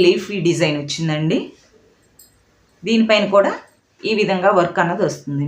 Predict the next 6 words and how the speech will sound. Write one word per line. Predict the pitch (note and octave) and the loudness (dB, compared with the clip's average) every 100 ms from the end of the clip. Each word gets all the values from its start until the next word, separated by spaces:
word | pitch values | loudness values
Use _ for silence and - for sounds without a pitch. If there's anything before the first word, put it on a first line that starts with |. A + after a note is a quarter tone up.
| D#3+ | -4
మీకు | D#3 D3+ | -2 -2
అర్థమవుతుందో | C3+ D3+ F3+ E3+ E3+ D#3 D3+ | 0 -2 -2 -4 -4 -4 0
లేదో | D3 G3 C#4 | 0 0 0
మెరుస్తుంటుంది | E3 E3 - D#3+ D#3 D3 D#3 | 0 -4 -6 -6 -6 -8 -8
చూడండి, | D3+ D#3 D#3+ C4 - - - - - - - | -6 -4 -6 -6 -10 -20 -20 -20 -20 -16 -2
చాలా | D#3+ D#3 | 0 2